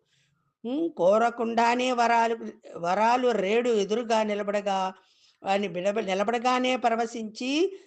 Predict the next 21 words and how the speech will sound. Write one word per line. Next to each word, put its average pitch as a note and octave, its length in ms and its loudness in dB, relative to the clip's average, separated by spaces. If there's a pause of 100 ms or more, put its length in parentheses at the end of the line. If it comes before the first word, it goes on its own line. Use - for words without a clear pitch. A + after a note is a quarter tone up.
స్వామి B3 420 0
ముందు A3+ 300 0
వాలిపోయారు. G#3 1040 0
అనేక G3 480 -4
రీతులు G3 440 -4
ప్రణతులు G3+ 640 -4 (380)
చేసిన G3+ 460 -2 (300)
గృహద్రథుని G#3 1120 0
జింకలను A3+ 480 0
చూసి G#3+ 360 -4
పరమశివుడు, A3+ 960 0 (460)
ఓ G3+ 140 2
పుణ్యచరితులారా, A3 1300 0 (360)
ఆ, B3+ 200 -2
మీ A3 260 0
నడవడికతో A3 680 -2
నన్ను G#3 280 -4
మెప్పించారు. G3+ 720 -4
ముల్లోకాలకు A3 880 0
మీరు A3+ 280 -2
ఆదర్శప్రాయులు. G#3+ 1120 -2